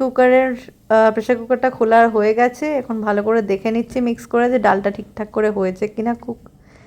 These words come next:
তো এটা মিক্সিংটা দেখে নেওয়ার পর দিয়ে দেবো আমরা অল্প জল। এই চিকেনটাকে আরেকটু জল দিয়ে একটুখানি খানিকক্ষণের জন্য একটুখানি নাড়িয়ে নিয়ে যাতে চিকেনটা একটু নরম হয়ে যায় ডালটা অ্যাড করার আগে। ডালটা অ্যাড করার পরে তো আর কোনো কিছু কাজই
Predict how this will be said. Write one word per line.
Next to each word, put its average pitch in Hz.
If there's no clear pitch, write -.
তো -
এটা 214
মিক্সিংটা 247
দেখে 208
নেওয়ার 240
পর 269
দিয়ে 202
দেবো 202
আমরা 202
অল্প 226
জল। 185
এই 226
চিকেনটাকে 240
আরেকটু 214
জল 196
দিয়ে 240
একটুখানি 247
খানিকক্ষণের 226
জন্য 220
একটুখানি 233
নাড়িয়ে 196
নিয়ে 214
যাতে 247
চিকেনটা 240
একটু 269
নরম 214
হয়ে 185
যায় 180
ডালটা 190
অ্যাড 196
করার 196
আগে। -
ডালটা 196
অ্যাড 220
করার 226
পরে 202
তো 226
আর 220
কোনো 214
কিছু 220
কাজই 190